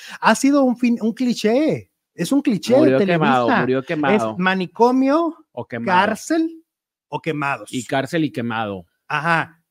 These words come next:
Speaker 2: Como el de la mole, el de la
Speaker 1: Exacto.
Speaker 2: madrastra.
Speaker 1: La, la, esta la
Speaker 2: Sara Corrales en Mi camino es amarte.
Speaker 1: Ándale. Lucero en Mañanas para siempre.
Speaker 2: También.
Speaker 1: Ujú. Sí, ¿no? Ella, ella quedó en las dos: Quemada y
Speaker 2: Ujú.
Speaker 1: cárcel.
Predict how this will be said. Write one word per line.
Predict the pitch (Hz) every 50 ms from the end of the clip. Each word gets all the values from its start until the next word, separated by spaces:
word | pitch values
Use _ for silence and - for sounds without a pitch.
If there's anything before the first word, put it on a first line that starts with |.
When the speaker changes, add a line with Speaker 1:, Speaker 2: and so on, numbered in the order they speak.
| _ _
Speaker 2:
Como | _ 117 117 123
el | 113
de | 107 117
la | 104 101
mole, | 104 113 117 117 113 107 98
el | 95 -
de | 101
la | 151
Speaker 1:
Exacto. | 147 - 208 170 160 - 104
Speaker 2:
madrastra. | 110 110 110 117 117 113 - - 98 90 85 _ _ _ _ _ _ _ _ _ -
Speaker 1:
La, | 165 190 196 196 -
la, | 185 202 208 208 208 202
esta | - 214 202 - - - 302
la | 269
Speaker 2:
Sara | 233 165 190 196 190
Corrales | - 170 156 151 151 160 175 185 170 -
en | 160 147
Mi | 147 131
camino | - 135 120 123 127 135 139
es | - -
amarte. | 135 117 110 110 113 - - _ - 92 170
Speaker 1:
Ándale. | 175 190 202 190 180 165 147 131 120 110 _ _ _ _ _ _ _ _
Lucero | - 196 220 - - - 226 240 277 302 311 269
en | 233 202
Mañanas | 190 185 185 202 226 226
para | - 226 190 170 151
siempre. | 143 185 185 196 185 269 294 311
Speaker 2:
También. | - 98 95 92 95 101 104 107 110 113 123 127 127 123 117 104 92 90 90
Speaker 1:
Ujú. | - 143 147 127 156 165 165 156 143 117 - _ _ _ _ _ _ _
Sí, | - 208 208 185
¿no? | 190 208 226 - - -
Ella, | 170 190 180 -
ella | 175 185 214 226 226
quedó | 220 202 175 180
en | 175 180
las | 175 165 151 -
dos: | 190 208 202 - - - _ _ _ _ _ _ _ _ _ _ _
Quemada | - 143 143 151 165 185 208 240 285 330 311 - - _ _ _ _ _ _
y | - 117
Speaker 2:
Ujú. | 117
Speaker 1:
cárcel. | 170 165 165 156 120 - 143 113 104 _